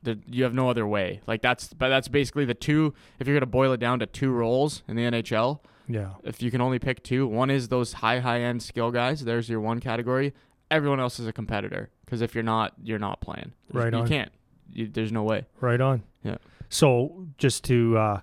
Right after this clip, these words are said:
Speaker 2: maybe open up another can of worms.
Speaker 1: Nice.
Speaker 2: Uh, <laughs> uh, so just two nights ago,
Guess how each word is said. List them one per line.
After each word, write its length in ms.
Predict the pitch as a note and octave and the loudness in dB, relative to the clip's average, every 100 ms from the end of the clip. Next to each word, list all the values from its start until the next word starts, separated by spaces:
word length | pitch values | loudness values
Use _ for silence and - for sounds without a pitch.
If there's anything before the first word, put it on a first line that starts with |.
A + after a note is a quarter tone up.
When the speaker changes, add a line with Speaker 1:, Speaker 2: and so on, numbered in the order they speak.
| - _ _ _ _ _ _ - - - | -10 _ _ _ _ _ _ -20 -20 -4
Speaker 2:
maybe 300 | C3 A#2 B2 | -2 0 -4
open 340 | B2+ B2 A#2 A#2 | -4 -4 0 -2
up 140 | G#2+ | -2
another 260 | G#2+ A2+ A2 | -4 -4 -4
can 340 | - G#2+ G#2 | -6 -6 -6
of 80 | G2+ | -4
worms. 420 | G#2+ A2 C#3 - - - - | -2 -2 -4 -8 -16 -14 -4
Speaker 1:
Nice. 420 | B2+ A2 G#2+ G2+ - - - - _ _ | 0 0 0 -4 -8 -20 -20 -20 _ _
Speaker 2:
Uh, 760 | - G2+ D#3 G#2+ - C3 - D#3+ - - - - - _ C3 | 4 6 6 4 2 0 2 2 0 -12 -16 -16 -18 _ -8
<laughs> 20 | |
uh, 500 | A#2 A2+ A2 A2 D3+ | -6 -4 -4 -4 -6
so 220 | - C3+ | 2 4
just 340 | B2 B2 - - - | 4 2 -2 -8 0
two 160 | C#3+ | 2
nights 280 | C3 C3+ - | 2 0 0
ago, 300 | A#2+ A2 | 0 0